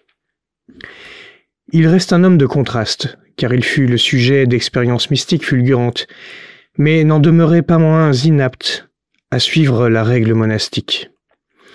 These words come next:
On lui demanda alors d'aller voir ailleurs. Il déménage au monastère de Saint-Mamas, dans un autre quartier de la ville, plus petit, mais ayant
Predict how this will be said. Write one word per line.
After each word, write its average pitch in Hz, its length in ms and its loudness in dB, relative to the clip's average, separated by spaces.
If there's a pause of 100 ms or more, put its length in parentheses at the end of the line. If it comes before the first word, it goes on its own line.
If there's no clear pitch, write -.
(840)
On 123 140 -2
lui 113 120 2
demanda 120 500 0
alors 107 340 0
d'aller 104 200 0
voir 101 240 -2
ailleurs. 92 540 -6 (1600)
Il 139 120 2
déménage 160 420 4
au 131 40 2
monastère 120 520 0
de 120 140 2
Saint-Mamas, 127 880 0
dans 120 220 0
un 110 100 0
autre 143 220 -2
quartier - 420 -2
de 127 80 0
la 110 140 0
ville, 147 480 2
plus 196 160 2
petit, 202 400 0 (580)
mais 170 380 4
ayant 156 340 2